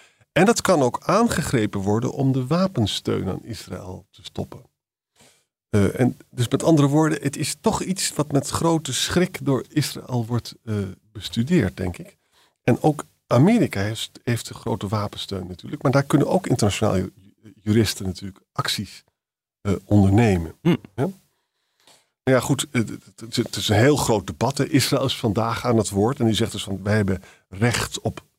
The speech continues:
Speaker 1: zelfverdediging. Dat is natuurlijk ook zo. Wij willen voorkomen dat Hamas het nog een keer doet. En, en er vallen zoveel burgerslachtoffers omdat de Hamas, eh,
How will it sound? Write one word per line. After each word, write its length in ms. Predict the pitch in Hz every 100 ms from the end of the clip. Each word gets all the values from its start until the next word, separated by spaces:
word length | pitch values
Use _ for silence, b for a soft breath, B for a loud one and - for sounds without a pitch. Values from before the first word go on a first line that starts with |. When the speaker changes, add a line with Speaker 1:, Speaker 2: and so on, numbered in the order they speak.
| _
Speaker 1:
zelfverdediging. 960 | - 107 107 - 175 151 139 - -
Dat 100 | 87
is 60 | 104 -
natuurlijk 260 | 131 -
ook 100 | 147
zo. 220 | - 160 190 B B B -
Wij 160 | 113
willen 180 | 113 107
voorkomen 500 | - 104 - 131 110
dat 120 | 101
Hamas 300 | 104 101 104
het 220 | 82 92
nog 340 | 95 107 123 123
een 100 | 147
keer 260 | 165 151
doet. 320 | 139 196 - - _ _ _ _ _ -
En, 240 | 113 -
en 100 | 123
er 80 | 104
vallen 300 | - 104 113
zoveel 320 | 120 107 131
burgerslachtoffers 840 | 95 101 101 101 104 - 110 123 -
omdat 440 | 107 98 101 - -
de 80 |
Hamas, 480 | 101 95 98 101 - -
eh, 140 | 101